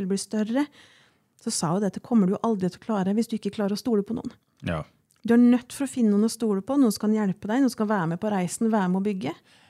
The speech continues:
Speaker 1: Hvis ikke så får du ikke bli, da er det jo veldig begrenset hvor stort det kan bli.»
Speaker 2: Ja, og så, jeg tror det er der skillet går mellom også å ha en, eh, altså det å starte en bedrift, det kalles for det samme, ikke sant?
Speaker 1: Mm.
Speaker 2: Etablere et selskap.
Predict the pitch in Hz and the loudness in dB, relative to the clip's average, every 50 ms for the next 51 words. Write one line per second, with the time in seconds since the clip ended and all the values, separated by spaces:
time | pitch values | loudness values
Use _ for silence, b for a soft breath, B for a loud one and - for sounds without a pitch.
0 | b b b b 269 262 269 254 - - 190 - 269 262 - - - - - 151 | b b b b -4 -2 0 -2 -2 -2 -2 -2 -2 -2 -4 -8 -12 -8 -6 -4
1 | - 156 190 226 - - 247 190 196 180 202 196 190 175 180 185 208 214 202 185 | -2 0 0 0 -2 -4 -4 -4 -2 0 0 0 0 0 0 -2 -2 -2 -2 0
2 | 170 185 196 190 180 170 170 - - 196 202 202 - 202 190 185 - 214 226 226 | 0 0 0 2 2 0 0 0 -2 -2 -2 -2 -2 -2 -4 -4 -4 -4 -4 -4
3 | - 254 - - - - 175 196 185 - - 139 131 160 160 - - - - 123 | -4 -6 -10 -4 0 2 2 2 2 0 -4 -2 0 0 0 -2 -4 -10 -6 -2
4 | 143 165 - - 165 143 139 143 143 107 95 98 104 113 135 143 - - 147 104 | 0 2 4 4 4 6 6 4 4 4 4 6 6 6 4 4 6 6 8 8
5 | 87 87 104 104 107 107 117 120 113 101 95 98 107 120 120 - - 123 104 104 | 8 8 8 8 6 6 6 6 6 6 6 6 6 6 6 6 6 4 4 6
6 | 101 101 107 117 - - 113 110 107 110 117 - - _ _ _ _ - 107 110 | 6 6 6 6 4 4 6 6 8 6 6 2 -2 _ _ _ _ -4 2 4
7 | 113 113 110 110 110 107 - - _ _ - 143 139 123 143 139 131 131 127 127 | 4 6 6 6 4 4 2 -4 _ _ 2 6 8 8 8 10 10 8 8 8
8 | - - 139 98 - 123 117 117 117 110 127 151 - - - _ _ - - - | 6 6 6 6 6 6 6 6 6 6 4 4 2 0 -4 _ _ -20 -14 -2
9 | - - - - 120 101 95 90 - - 107 110 - - 107 90 80 85 90 - | 2 2 4 6 6 6 4 4 4 4 4 6 6 4 4 4 4 2 4 6
10 | - 135 147 143 - 220 202 190 175 110 92 90 87 87 92 98 - 113 98 85 | 6 6 6 6 6 4 6 6 6 6 4 4 4 4 2 4 4 2 2 2
11 | - - 90 87 | 2 0 0 -2